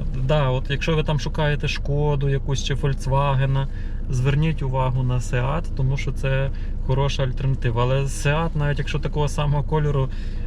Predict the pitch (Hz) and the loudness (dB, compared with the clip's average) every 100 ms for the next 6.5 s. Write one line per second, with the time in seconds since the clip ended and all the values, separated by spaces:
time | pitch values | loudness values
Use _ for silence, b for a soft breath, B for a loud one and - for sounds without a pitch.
0 | B B B B - - - - - 156 | B B B B -2 -2 -2 -2 -2 2
1 | 151 175 175 170 175 - 170 160 160 160 | 4 4 2 0 0 -2 -2 0 0 2
2 | 165 190 196 151 143 165 151 147 143 143 | 2 2 0 0 0 0 0 0 0 -2
3 | - - 156 147 139 135 165 - 131 127 | -2 0 2 2 0 0 0 0 0 0
4 | 151 139 160 - 135 120 135 135 131 131 | 0 0 0 0 0 0 0 0 0 0
5 | 120 117 - 151 151 151 - 165 175 139 | 0 0 0 0 0 -2 0 0 2 2
6 | 131 127 123 120 | 0 2 0 0